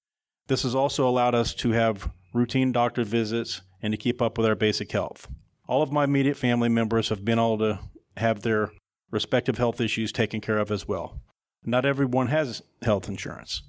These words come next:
especially as good as insurance policy like the union provides.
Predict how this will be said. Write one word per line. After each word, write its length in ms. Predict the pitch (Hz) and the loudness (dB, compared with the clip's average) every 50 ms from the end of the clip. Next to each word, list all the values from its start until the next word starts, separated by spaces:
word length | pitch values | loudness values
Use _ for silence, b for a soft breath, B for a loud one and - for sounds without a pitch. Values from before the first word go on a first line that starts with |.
| B B B B B B - | B B B B B B -2
especially 680 | 107 - - 143 139 135 - 135 123 120 120 113 113 - | -2 0 2 0 0 0 0 0 2 2 2 0 -2 -4
as 160 | 120 107 - | -4 -4 0
good 160 | - 123 120 | 0 2 2
as 140 | 120 104 101 | 2 2 2
insurance 420 | 117 113 - - 117 113 113 104 - | 0 0 0 0 -2 -2 -2 -2 0
policy 640 | - 110 107 107 107 101 - - 110 107 101 - B B B B B | 2 2 2 2 0 -2 -2 -4 -4 -4 -4 -8 B B B B B
like 220 | 110 107 107 107 - | -2 -2 -2 -2 -4
the 120 | - 110 | -4 0
union 300 | 107 117 113 110 104 95 | 2 2 2 2 0 -2
provides. 560 | - 95 90 87 76 64 71 80 - - - | -6 -6 -6 -6 -6 -8 -8 -8 -8 -10 -10